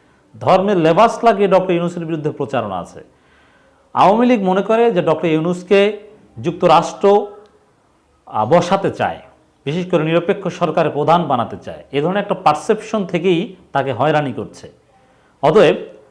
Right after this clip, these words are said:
আওয়ামী লীগের কোনো দায় নাই, আদালত সাজা দিয়েছে, রায় দিয়েছে, বিষয়টা এত অবলীলায় বললে হবে না, নানান ক্যালকুলেশন আছে। আর ক্যালকুলেশনটা আরেকটু ক্লিয়ারলি দেখালাম যে আওয়ামী লীগ মনে করে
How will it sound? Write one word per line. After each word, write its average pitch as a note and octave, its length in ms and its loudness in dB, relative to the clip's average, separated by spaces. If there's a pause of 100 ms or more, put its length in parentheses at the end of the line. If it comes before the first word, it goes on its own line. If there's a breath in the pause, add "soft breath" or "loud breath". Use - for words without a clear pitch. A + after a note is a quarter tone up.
(360 soft breath)
আওয়ামী F#3 320 4
লীগের G3 240 2
কোনো F#3 200 0
দায় D#3+ 240 4
নাই, D#3 240 2
আদালত D#3 420 2 (360)
সাজা D3+ 300 2
দিয়েছে, D3 340 -2
রায় A#2+ 160 2
দিয়েছে, C3+ 540 -6 (360 soft breath)
বিষয়টা F#3+ 300 2
এত F3+ 140 2
অবলীলায় F#3 600 4
বললে E3+ 200 0
হবে A#2 240 -2
না, F#2+ 100 -8
নানান F3+ 520 2
ক্যালকুলেশন D3+ 560 -4
আছে। C#3+ 360 0 (380 soft breath)
আর C3+ 120 -4
ক্যালকুলেশনটা F3+ 600 0
আরেকটু D#3+ 260 0
ক্লিয়ারলি F3+ 420 0
দেখালাম F3+ 480 0 (520 soft breath)
যে C3 140 -2
আওয়ামী F3 320 4
লীগ A3+ 180 2
মনে F3 200 2
করে A3 380 0